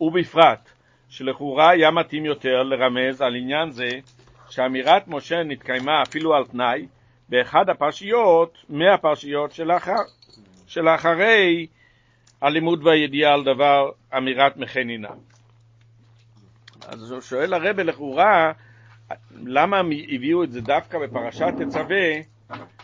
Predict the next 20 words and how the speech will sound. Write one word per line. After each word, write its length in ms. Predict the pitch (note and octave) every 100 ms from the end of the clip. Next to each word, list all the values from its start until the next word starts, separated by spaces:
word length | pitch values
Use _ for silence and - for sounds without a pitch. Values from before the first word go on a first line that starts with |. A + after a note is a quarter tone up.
| _ _ _ _ _ -
את 140 | C3 C3
הנקודה 960 | C3 C3 - - D3 C#3 D3+ D3+ F#3
הזו 600 | E3+ C#3 A3+ G3 E3 D#3+ -
של 180 | - D3+
משה 280 | C#3 B2 G3
רבינו, 600 | F3 E3+ A3+ F#3 E3 E3 _ _ _ _ _ _ _ _ _
ששמה 720 | - D#3 - F#3+ A3+ G#3+ F#3+
לא 200 | F3 G#3
מוזכר 440 | F#3+ - F#3 F3
שמו. 320 | D#3+ E3+ C3+ - _ _ _ _ _ _ _ _ -
מסביר 400 | B2 A#2 G#3 G#3
הרב, 240 | B2+ G2+ _ _ _
צריך 380 | - D3 G#3+ A#3
לומר 260 | G#3+ D#3 B2 - _ _ _ _ _ _ _ _
שזהו 520 | - C3+ B2 F3+ A3+
מפני 420 | G#3+ E3 E3+ G#3
שעניין 560 | G#3 E3+ C#3 C#3+ F3 F3+
מחי 340 | C#3+ B2+ E3
נינה 300 | F3+ D3+ D3
מספרך 520 | D#3+ C#3+ C#3 - A2+